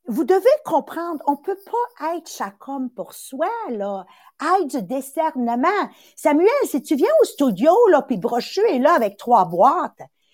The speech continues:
que je t'entends pas dire à Brochu, «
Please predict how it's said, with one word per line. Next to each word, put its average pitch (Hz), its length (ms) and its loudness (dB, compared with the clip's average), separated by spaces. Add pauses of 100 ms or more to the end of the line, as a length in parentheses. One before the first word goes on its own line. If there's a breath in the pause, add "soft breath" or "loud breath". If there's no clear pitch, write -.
(520)
que 330 100 6
je - 120 -2
t'entends 370 460 2
pas 381 260 4
dire 330 300 2
à 254 60 6
Brochu, « 262 520 2